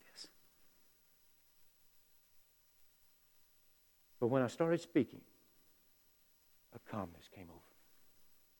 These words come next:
I cannot explain it. I spoke on how Christ was the foundation of my life, just like Paul said, "No founda-, no greater foundation has a man laid except Jesus Christ."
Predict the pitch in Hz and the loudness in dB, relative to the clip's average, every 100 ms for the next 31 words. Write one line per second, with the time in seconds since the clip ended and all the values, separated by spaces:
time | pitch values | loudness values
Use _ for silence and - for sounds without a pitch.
0 | _ - - - - - - - 101 104 | _ -20 -20 -20 -20 -20 -12 -6 -2 0
1 | 104 110 - - 127 147 - - - - | 0 -2 -4 -8 -8 -8 -16 -20 -20 -20
2 | - - - _ - - - - - 131 | -20 -20 -20 _ -20 -20 -20 -4 2 4
3 | - 151 - 139 131 139 127 - 131 131 | 8 6 6 2 4 6 6 8 8 8
4 | 127 110 113 127 117 117 - 117 113 117 | 2 -4 2 4 8 8 8 -2 0 0
5 | - 123 117 104 - - 113 110 - 117 | 2 4 4 2 -2 4 6 6 6 6
6 | 113 110 - - - - - 110 110 120 | 6 2 -8 -20 -20 -20 4 8 8 8
7 | 110 107 107 - 131 123 117 107 113 107 | 6 6 2 2 10 12 12 10 8 8
8 | - 110 107 104 113 104 104 104 104 98 | 6 6 4 2 2 0 0 0 0 0
9 | 90 90 - - 92 - 92 90 - - | 0 -2 -8 -8 -8 -8 -14 -12 -16 -18